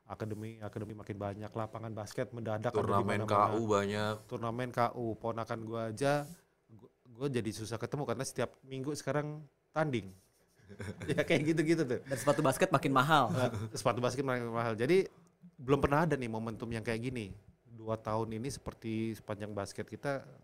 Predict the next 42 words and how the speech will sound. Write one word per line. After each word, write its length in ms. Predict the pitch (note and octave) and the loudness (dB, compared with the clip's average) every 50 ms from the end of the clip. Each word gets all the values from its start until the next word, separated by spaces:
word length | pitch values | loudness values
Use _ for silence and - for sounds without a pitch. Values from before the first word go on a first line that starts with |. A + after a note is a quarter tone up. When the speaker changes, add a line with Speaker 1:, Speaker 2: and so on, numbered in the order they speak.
| G#2 G2 | -20 -20
Speaker 1:
belum 160 | F#2 G2 F#2+ - | -14 -14 -14 -12
pernah 320 | - G2 G2 F#2 F#2 F#2 F#2 F#2 F#2 F#2 F#2 F#2 - - | -10 -10 -8 -8 -6 -6 -6 -6 -6 -8 -8 -8 -8 -8
ada. 160 | A2+ A#2+ A2+ | -8 -8 -8
Mudah-mudahan 800 | G2+ A#2+ B2+ A#2+ A#2 A#2 A#2 G#2 G#2+ G2+ F2+ F#2+ B2+ B2+ B2+ A#2 A2 _ _ _ _ _ _ _ _ _ _ - - | -6 -6 -4 -4 -4 -4 -2 -2 -2 -2 0 0 0 0 -2 -4 -12 _ _ _ _ _ _ _ _ _ _ -14 -8
dengan 240 | - G#2 G#2 A2 G#2 | -6 -2 0 0 2
World 320 | G#2+ G#2+ G#2+ G#2 - - | 4 4 4 4 2 0
Cup 240 | A2 G#2 - G#2 G#2 | -4 -4 -4 -4 -6
ini 160 | G2+ B2 C3 | -6 -4 -2
kan 240 | D#3 D3+ D3+ C#3+ - | -2 -2 -2 -4 -6
after 480 | - G#2+ - - - G#2+ G2+ G2+ G#2 - | -6 -6 -6 -4 -6 -6 -6 -6 -8 -8
effect-nya 560 | C3 A2+ - C3+ B2+ - - C#3+ C3 A2+ G#2+ | -8 -8 -4 -4 -6 -6 -6 -8 -6 -4 -4
ya 160 | G#2 G#2 G2+ | -4 -4 -6
yang 0 | |
paling 160 | F#2+ G#2+ G#2+ | -6 -6 -6
Speaker 2:
Iya. 120 | F#2+ D#2+ D#2+ | -4 -4 -6
Speaker 1:
penting 180 | D2+ C#3 A#2+ G#2+ F#2 | -6 -6 -8 -8 -8
ya. 100 | F2+ G2 G#2+ G#2+ - | -10 -10 -12 -10 -8
Kayak 160 | G#2+ G2+ G2 G2+ G#2 | -8 -6 -6 -6 -6
Asian 220 | - A2+ G2+ G2+ G2+ | -4 -6 -6 -4 -4
Games 240 | A#2 A#2+ B2 - | -4 -4 -4 -4
kan 80 | D#3 C#3+ | -6 -4
dapat 320 | B2+ G#2 F2+ - A2 G#2 - - - - _ _ _ _ _ _ | -4 -4 -4 -4 -4 -6 -6 -8 -20 -20 _ _ _ _ _ _
ada 160 | G2 F#2+ G2+ | -10 -10 -8
venue 320 | - - G#2 F#2+ F#2+ F#2+ F#2+ | -6 -6 -6 -6 -6 -8 -6
baru, 400 | G#2 B2 C3 C3 C3 A#2+ C3+ C3 | -4 -2 0 0 0 -2 -2 -4
orang 240 | G2+ G#2 G2+ F#2 | -2 -4 -4 -4
makin 320 | G2+ F#2+ F#2 - G2+ G2 - | -6 -6 -8 -8 -8 -10 -10
sedang 240 | - G2 F#2 F2+ F#2 | -10 -10 -10 -8 -8
olahraga, 560 | F#2 F#2 F#2 G#2 A2 A#2+ B2 A#2+ B2+ A#2 G2+ | -8 -8 -6 -6 -6 -6 -4 -4 -4 -4 -4
abis 240 | F#2+ F2+ - F#2 E2+ | -6 -8 -12 -14 -10
itu 320 | - B2+ B2+ C3 B2+ A#2+ - - _ _ _ _ _ _ _ _ _ _ _ _ | -6 -4 -4 -4 -4 -6 -8 -14 _ _ _ _ _ _ _ _ _ _ _ _
G 160 | _ A#2 G2+ F#2+ | _ -14 -10 -8
B 160 | G#2+ F#2+ F2 | -8 -4 0
K 80 | C#3+ | 2
rame 240 | C#3+ B2 A2 G2+ G#2+ | 4 4 4 2 2
lagi 400 | A2 D3 E3+ C#3 A2 G2+ - - | 2 4 4 4 2 0 -4 -6
sekarang 400 | - - - G2+ G2 G2 G2+ A2+ | -10 -12 -8 -8 -6 -6 -6 -8
kan. 80 | C3 D#3+ E3 D#3 - | -10 -12 -12 -14 -14
Basket 400 | - E2+ E2 - - - B2 - | -12 -12 -12 -10 -10 -10 -10 -8
mudah-mudahan 480 | B2 A2 G2+ F2 G2 F#2+ G#2 A2 A2+ G2+ | -8 -8 -8 -8 -8 -6 -6 -6 -4 -6
gitu 160 | F2+ - F#2 | -10 -12 -14
juga. 320 | F2+ G2 G#2+ F#2 F#2+ E2 | -18 -20 -20 -16 -16 -16